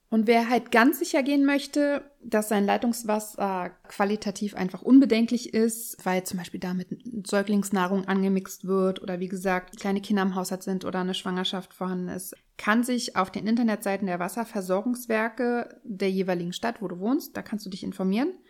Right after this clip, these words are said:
Und es gibt sogar solche Testkits für zu Hause, die man sich bestellen kann. Da gibt es verschiedene Anbieter online und dann kannst du einfach damit auch dein Wasser testen.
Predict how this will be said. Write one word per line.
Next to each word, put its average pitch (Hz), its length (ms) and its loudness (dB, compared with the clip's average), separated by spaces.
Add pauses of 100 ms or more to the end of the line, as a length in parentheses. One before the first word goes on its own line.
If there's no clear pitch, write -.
(640)
Und 226 360 4
es - 160 -10
gibt 247 180 0
sogar 208 580 0
solche 190 500 -2
Testkits 233 680 -4
für 214 140 -4
zu - 240 -6
Hause, 254 520 2 (380)
die 233 80 0
man 226 160 4
sich 226 140 -8
bestellen 220 480 0
kann. 233 440 0
Da - 80 -4
gibt 180 200 -14
es - 100 -12
verschiedene 185 360 -2
Anbieter 214 360 0
online 190 400 -4
und 180 100 -6
dann 175 120 -10
kannst - 200 -10
du - 40 -8
einfach 185 220 -8
damit 196 260 -6
auch 214 100 -6
dein 220 180 -4
Wasser 220 220 -8
testen. 240 400 -6